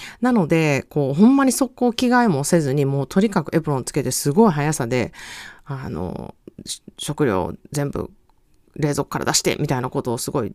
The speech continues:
もうジャジャジャジャってやってたんですね。で、あの、そして、えっと、ボコボコ、あの、お湯が沸いてたので、あ、パスタ茹でなと思って、あの、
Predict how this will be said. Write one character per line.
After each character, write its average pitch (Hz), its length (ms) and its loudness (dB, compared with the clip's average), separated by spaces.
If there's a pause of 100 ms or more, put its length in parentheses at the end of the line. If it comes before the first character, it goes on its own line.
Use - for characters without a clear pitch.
も - 140 -8
う - 60 -12
ジ 185 100 -6
ャ 196 40 -4
ジ 226 80 -2
ャ 214 40 -4
ジ 208 100 0
ャ 202 40 0
ジ 160 80 -4
ャ 104 100 -6
っ - 20 -18
て - 160 -6
や 139 60 0
っ - 20 0
て 165 80 0
た 151 80 -2
ん 131 40 -2
で 120 80 -6
す - 120 -8
ね。 135 140 -4 (1400)
で、 254 380 2
あ 214 200 4
の、 202 680 4 (380)
そ - 220 -2
し - 80 -8
て、 240 360 2
え 170 100 2
っ 170 40 0
と、 160 120 -2
ボ 185 300 -2
コ 226 100 6
ボ 175 60 4
コ、 - 220 -2
あ 151 80 0
の、 143 200 -4
お 160 100 4
湯 180 260 2 (320)
が 196 100 0
沸 247 120 4
い - 20 -2
て 254 80 0
た 180 100 2
の 139 120 0
で、 147 120 -2
あ、 175 80 -2
パ 240 140 -2
ス - 80 -2
タ - 220 -2 (160)
茹 185 100 6
で 233 80 4
な 233 240 -2
と 156 80 0
思 139 140 0
っ - 40 -10
て、 143 360 0 (560)
あ 165 220 -2
の、 151 520 -4